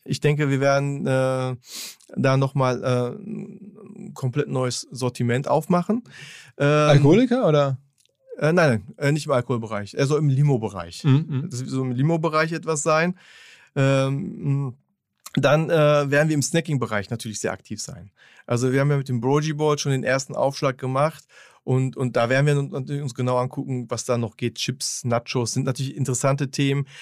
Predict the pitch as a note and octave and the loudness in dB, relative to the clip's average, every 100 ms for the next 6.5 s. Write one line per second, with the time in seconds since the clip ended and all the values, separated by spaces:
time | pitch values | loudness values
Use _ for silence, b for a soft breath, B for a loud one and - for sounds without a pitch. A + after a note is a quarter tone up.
0 | B B B - D3+ E3+ F3+ F#3+ F3+ A3 | B B B -2 2 2 0 0 0 0
1 | G#3+ G#3 G#3 F3+ F#3 F3 - C4 - B2+ | -2 0 0 -2 -2 -4 -2 -4 -2 -4
2 | G2+ G2 G#2+ - B2+ C#3 C#3 - - C#3 | -2 -6 -6 -4 -4 -2 -6 -6 -4 -2
3 | C#3 C#3 C3+ - - - - C#3 C#3+ E3 | -2 -4 -6 -8 -14 -18 -6 -4 -2 -2
4 | F#3 E3+ E3 D#3 C#3 D3+ E3 - D#3 D3 | -2 -2 -2 -2 -4 -8 -8 -8 -6 -2
5 | D3 - D3 C3+ A#2+ A#2+ C3 D3 F#3 F#3 | -4 0 0 2 0 2 0 0 -6 -4
6 | E3+ E3 E3+ F3+ F3+ | -4 -2 -2 -2 -4